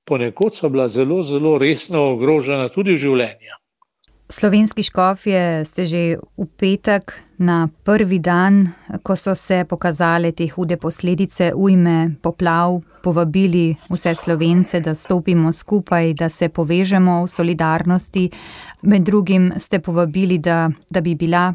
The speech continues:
Speaker 2: to nedeljo po župnijah nabirka za prizadete. Spodbudili ste tudi župnike, župnijske upravitelje,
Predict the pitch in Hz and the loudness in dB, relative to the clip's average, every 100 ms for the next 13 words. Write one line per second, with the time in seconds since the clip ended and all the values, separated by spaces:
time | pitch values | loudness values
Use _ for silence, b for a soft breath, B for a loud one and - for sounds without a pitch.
0 | - 196 196 180 165 165 170 165 156 180 | -4 0 2 2 0 0 0 -2 -2 -4
1 | 160 160 175 170 160 - 165 156 175 190 | -4 -2 0 2 0 0 0 0 0 -2
2 | - 185 175 156 _ _ - 180 151 175 | 0 0 0 -4 _ _ -10 -6 0 0
3 | 165 160 170 165 151 180 180 180 170 B | 0 -2 0 0 0 -2 0 -2 -2 B
4 | B B B B - - 196 180 185 185 | B B B B -12 -2 0 2 2 2
5 | 170 180 165 180 170 160 156 - 185 214 | 0 -4 -2 -2 0 0 0 -2 -2 -2
6 | - 185 165 165 156 151 b - - 170 | 2 0 2 -2 -2 -4 b -12 -6 0
7 | 185 175 180 160 170 160 170 - 156 156 | 0 0 -2 0 -2 -2 -2 -2 -2 0
8 | 156 156 | 0 0